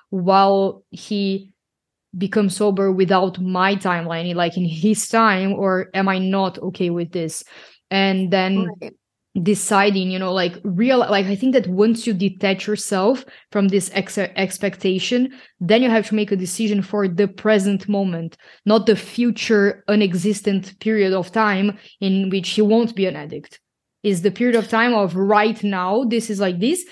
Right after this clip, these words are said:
Speaker 1: Maybe this will change tomorrow. Maybe this won't change ever. Maybe it will change in ten months, in ten years. Who knows?
Speaker 2: Mm-hmm.
Speaker 1: But you can't make a decision fro-, from the,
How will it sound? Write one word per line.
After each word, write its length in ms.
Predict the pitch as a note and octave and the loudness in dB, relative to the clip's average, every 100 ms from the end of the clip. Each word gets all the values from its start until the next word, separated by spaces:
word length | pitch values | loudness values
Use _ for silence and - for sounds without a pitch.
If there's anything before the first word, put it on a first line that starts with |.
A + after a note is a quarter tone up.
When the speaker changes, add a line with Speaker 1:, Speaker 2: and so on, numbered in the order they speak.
| - - | -12 0
Speaker 1:
Maybe 240 | C#4 D4+ | 2 2
this 200 | C4 - | 0 0
will 120 | B3 | -2
change 280 | G#3+ G#3+ G3 | 0 -2 0
tomorrow. 580 | G3+ G3+ A#3+ A3 F#3+ G3 - - | 0 0 0 0 -2 -4 -8 -2
Maybe 240 | G#3+ A3+ | 0 2
this 220 | G#3 A#3+ F3+ | 0 -2 0
won't 300 | G#3+ A3+ A3+ | 0 0 -2
change 480 | A3+ G#3 F#3+ - - | -2 -2 -2 -6 2
ever. 480 | A3+ A3 F#3 F#3 A3+ | 4 4 0 -4 -4
Maybe 260 | A#3 A3+ | -2 -2
it 100 | A#3+ A#3+ | -2 -4
will 120 | A#3 | -4
change 240 | C#4 C4+ | -2 0
in 120 | C4+ | 0
ten 240 | C4 C#4 C#4 | 0 0 0
months, 340 | G3 E3+ - | -2 -2 -6
in 120 | G#3 G3 | -6 0
ten 200 | A3+ A3+ | 4 4
years. 500 | G#3+ E3+ D#3+ - - _ _ - | 4 0 -8 -14 -18 _ _ 2
Who 100 | B3 | 4
knows? 400 | G#3+ E3 - A#3 | 4 -2 -8 -4
Speaker 2:
Mm-hmm. 240 | G#3 G3+ G3 _ - | -4 -6 -18 _ 2
Speaker 1:
But 240 | A3+ A3+ - | 2 2 -6
you 200 | G#3+ A#3+ | -2 -2
can't 300 | B3 B3+ B3 | 2 2 2
make 220 | A#3+ A3+ | 2 0
a 60 | G#3 | -2
decision 440 | G3 G3 A3+ G#3 | -2 -4 -2 -2
fro-, 380 | F3+ - G3+ F#3 | -4 -6 -6 -6
from 500 | - - G#3 G3+ F#3+ | -12 -4 -2 0 0
the, 400 | F#3+ F#3+ F3+ F3+ | 0 0 0 -6